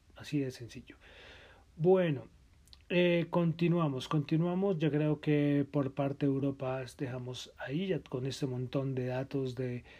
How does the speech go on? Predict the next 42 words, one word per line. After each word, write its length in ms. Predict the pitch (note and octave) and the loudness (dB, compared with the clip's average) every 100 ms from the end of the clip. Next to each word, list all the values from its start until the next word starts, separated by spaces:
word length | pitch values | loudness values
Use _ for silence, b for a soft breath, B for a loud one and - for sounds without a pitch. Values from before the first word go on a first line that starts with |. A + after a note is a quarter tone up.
| B B - | B B -10
de 120 | B2+ | -10
P 240 | - B2+ B2 | -6 -4 -4
M 200 | A#2 A2+ | -6 -12
Is. 320 | - - - B B _ | -14 -16 -16 B B _
Bueno, 200 | D#3+ C#3 | 0 0
pasamos, 720 | D3 D3+ E3+ E3+ F3+ F3+ F3+ | 0 0 0 2 2 2 2
bueno, 220 | D#3+ C3+ C3 | 0 0 0
un 40 | |
dato 280 | D3 D3 D3 | 0 2 2
antes 200 | C#3 D#3 | 2 2
de 60 | |
entrar 220 | C#3+ D3 D#3 | 2 2 0
a 20 | |
Estados 300 | - D#3 D3 | 2 0 2
Unidos, 260 | D#3 F3+ | 4 4
pasamos 360 | D3+ C3 C#3 A#2+ | 2 -2 -2 0
a 100 | C#3+ | -2
Canadá, 340 | C#3+ C3+ C#3 | 0 -2 0
donde 180 | F#3 D3 | 0 0
también 240 | B2 B2+ B2+ | -2 -4 0
tuvimos 300 | D3 C#3 C#3 | 2 2 0
datos 300 | C3+ C#3+ C3+ | 0 -2 -2
de 120 | C3 | -2
P 260 | C#3 B2+ | -2 -2
M 180 | B2+ B2 | -2 -2
I. 180 | D#3 A#3 B B B B B _ _ - - - - - | -2 -2 B B B B B _ _ -20 -20 -20 -20 -6
El 260 | - E3 E3 | 4 6 8
anterior 520 | E3 D#3+ F3 D3+ F3+ | 6 4 4 6 6
mes, 200 | F#3 G3+ | 6 4
cincuenta 360 | G3+ F3+ E3+ D#3 | 2 2 2 6
y 40 | |
dos 140 | D#3 D3 | 6 6
nueve, 240 | D#3 F3+ | 4 4
se 120 | F3+ C#3+ | 2 2
resultó 300 | D#3 C#3 F3 | 0 2 0
en 60 | |
cincuenta 480 | C#3+ D#3 D3+ C3 C3 | 0 0 0 0 -2
y 60 | B2+ | -2
cinco 440 | - E3+ D#3+ D3+ | 0 -2 0 -4
punto 600 | - D#3+ D#3 - D3 C#3+ - | 0 2 2 0 -4 -6 -4
uno. 240 | F#3+ D#3 - - - _ - - - - - - - - _ _ - _ - C#3+ | 0 0 -2 -14 -20 _ -20 -20 -20 -20 -20 -20 -20 -20 _ _ -20 _ -12 -4
Bueno, 800 | C3 D3+ F3 F3+ E3 C#3+ B2+ | -2 4 6 6 6 4 2